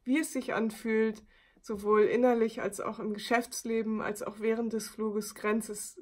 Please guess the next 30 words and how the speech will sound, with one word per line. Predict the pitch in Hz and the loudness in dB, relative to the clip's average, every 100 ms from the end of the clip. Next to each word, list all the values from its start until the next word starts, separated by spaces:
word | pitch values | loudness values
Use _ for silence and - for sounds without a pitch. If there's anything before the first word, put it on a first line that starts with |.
| - - | -20 -6
Grenzen | 214 240 254 214 208 214 - | 0 2 2 0 -2 -2 -8
zu | - 214 | -4 -2
überfliegen. | 208 202 - 233 202 185 _ _ _ _ _ _ | -2 -6 -6 -4 -4 -8 _ _ _ _ _ _
Also | 208 254 381 | 2 6 6
schönen | 370 320 320 | 6 2 4
Abend | - 294 339 339 | 8 10 8 2
wünsche | 330 320 | -2 -6
ich | 320 | -6
dir. | 311 349 480 - _ - - | 0 2 2 0 _ -20 -20
Schreib | - 247 269 | 2 4 4
gern | 285 269 262 262 247 | 4 4 4 0 0
dein | 240 240 240 | 2 4 2
Feedback, | - 320 - 294 302 302 - | 0 -4 4 6 6 2 -2
wenn | 240 240 | 0 4
dir | 233 220 | 4 4
Gedanken | 233 240 285 277 | 4 4 4 2
dazu | 247 240 - | 0 0 0
einfallen, | 240 240 - 233 233 233 226 | 0 0 4 4 4 2 0
wenn | 214 | 0
du | 208 220 220 - - - _ | 0 0 0 -6 -20 -20 _
dazu | 220 220 - | -6 -2 2
auch | 226 | 2
noch | 226 | 2
Inspiration | 220 - 220 214 247 240 226 | -2 -2 -2 0 4 6 6
hast, | 220 | 0
einfach | - 220 220 | -2 -2 -2
in | 214 | -2
die | 208 | 0
Chatbox | 285 - 349 320 - | 2 2 0 -2 -2
hier. | 285 285 | 0 2